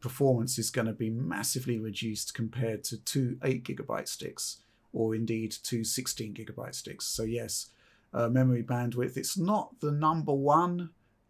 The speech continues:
upgrade path for increased performance, but it may well be, depending on what, uh, your C P U and G P U are. That's, that's the kind of crazy thing. Balancing a P C, it's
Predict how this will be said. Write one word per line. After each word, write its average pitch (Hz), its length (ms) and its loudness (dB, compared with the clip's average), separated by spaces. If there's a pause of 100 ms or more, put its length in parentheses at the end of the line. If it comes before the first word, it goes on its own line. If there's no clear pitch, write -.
(140)
upgrade 151 560 2
path 165 380 2
for 135 180 0
increased 131 500 2
performance, 143 500 0
but 131 280 2
it - 240 -2
may 143 240 6
well 147 300 8
be, 107 220 2
depending 131 540 2
on 117 260 0
what, 123 360 0 (580)
uh, 113 200 0
your 117 260 2
C 131 180 0
P 123 140 -2
U 117 220 0
and 110 100 0
G 127 160 0
P 127 140 -6
U - 200 -4
are. - 280 -6 (360)
That's, - 440 -10
that's - 220 -6
the - 80 -16 (180)
kind 123 260 -2
of 117 200 -6 (160)
crazy 127 360 2
thing. 117 340 0 (300)
Balancing 147 540 4
a 110 60 -8
P 113 200 -2
C, 120 300 0
it's - 260 -4